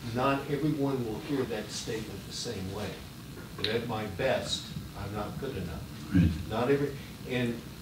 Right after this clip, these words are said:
Speaker 1: <clears throat> my experience with students, one of the key things that I want them to be more of i-, is, is to have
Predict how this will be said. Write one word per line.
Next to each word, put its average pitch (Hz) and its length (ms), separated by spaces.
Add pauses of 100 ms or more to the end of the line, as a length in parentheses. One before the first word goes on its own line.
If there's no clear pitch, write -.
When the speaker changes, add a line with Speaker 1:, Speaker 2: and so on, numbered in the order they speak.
(200)
Speaker 1:
<clears throat> - 420
my 156 200
experience 139 580
with - 140
students, - 720 (560)
one 131 200
of 123 140
the 101 200 (600)
key 165 180
things 139 560
that 107 180 (1500)
I 123 120
want 143 340
them 107 200
to - 60
be 110 200
more 117 380
of - 240
i-, 120 40 (240)
is, - 280 (100)
is 120 260
to 117 120
have 131 460